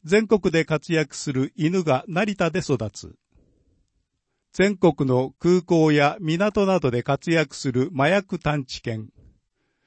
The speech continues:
その麻薬探知犬を育成する国内唯一の施設が本市に存在しています。今回は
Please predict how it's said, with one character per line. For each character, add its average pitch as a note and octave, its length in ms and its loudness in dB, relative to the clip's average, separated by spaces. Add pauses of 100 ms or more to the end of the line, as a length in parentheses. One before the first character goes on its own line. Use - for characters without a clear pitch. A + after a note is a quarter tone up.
(260)
そ F3 180 0
の F#3 340 2
麻 D3+ 140 2
薬 G3+ 240 2
探 F#3 260 -2
知 - 120 -16
犬 E3 260 0
を D#3 240 0
育 - 220 -10
成 F#3+ 280 2
す D#3+ 180 -2
る C3+ 280 -2 (440)
国 A3+ 300 0
内 E3+ 260 0
唯 G#3 180 0
一 E3 180 -8
の B2+ 120 0
施 - 80 -10
設 C3+ 260 -4
が A2+ 280 -6
本 G#3+ 340 -2
市 D3 180 -6
に F3 100 -4
存 D#3+ 280 -2
在 D#3+ 240 2
し - 100 -14
て C3 100 -4
い A2 100 -2
ま G2 140 -12
す。 - 300 -20 (1040)
今 F#3+ 240 2
回 D3 240 4
は B2+ 280 0